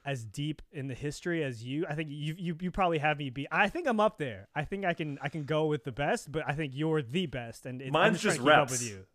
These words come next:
Speaker 2: Mine's just
Speaker 1: <laughs>
Speaker 2: reps, though. You know, the, the guy goes to the gym, and, you know, if you shoot, if you shoot a hundred thousand three-pointers, you're gonna, your three,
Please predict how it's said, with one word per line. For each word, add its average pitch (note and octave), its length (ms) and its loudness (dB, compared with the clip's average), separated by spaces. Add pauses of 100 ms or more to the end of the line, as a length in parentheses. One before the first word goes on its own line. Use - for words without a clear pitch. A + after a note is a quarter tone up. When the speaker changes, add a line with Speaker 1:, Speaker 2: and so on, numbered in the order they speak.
(140)
Speaker 2:
Mine's D#3 320 2
just D#3 160 2
Speaker 1:
<laughs> C#3 60 2
Speaker 2:
reps, B2+ 240 6
though. A2 220 2
You C#3+ 80 2
know, E3 180 8
the, D3+ 140 2
the D3 100 4
guy D#3+ 220 12
goes E3+ 200 6
to D3+ 60 -4
the C#3+ 80 2
gym, C3 340 4
and, A#2+ 100 0
you C#3+ 60 -2
know, C3+ 60 2
if B2+ 80 -6
you C3+ 40 -2
shoot, D#3 300 -4 (100)
if C#3 120 -2
you D#3 80 0
shoot F3+ 260 -2
a A#2 80 -2
hundred D#3 380 2
thousand B2+ 420 6
three-pointers, A2 640 -2
you're A2+ 80 -4
gonna, A#2+ 320 2
your A2+ 140 -2
three, C3+ 240 0